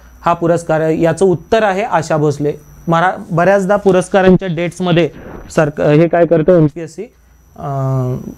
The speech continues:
बरेच सारे चेंजेस असतात त्यांचे. पुरस्कार कधी दिला, प्रदान केला, त्याऐवजी किती सालचा आहे ते आपल्याला महत्त्वाचं आहे. तसंच इकॉनॉमिक्समध्ये तुमच्या आर्थिक याच्यामध्ये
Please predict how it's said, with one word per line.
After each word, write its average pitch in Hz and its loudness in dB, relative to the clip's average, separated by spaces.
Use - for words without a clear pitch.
बरेच 165 0
सारे 175 0
चेंजेस 160 -2
असतात 139 -4
त्यांचे. 135 -4
पुरस्कार 143 -2
कधी 180 2
दिला, 180 0
प्रदान 175 -2
केला, 175 0
त्याऐवजी 175 0
किती 196 0
सालचा 170 -2
आहे 151 -2
ते - -4
आपल्याला 160 -2
महत्त्वाचं 135 -4
आहे. - -12
तसंच 240 0
इकॉनॉमिक्समध्ये 233 0
तुमच्या 220 0
आर्थिक 185 0
याच्यामध्ये 220 0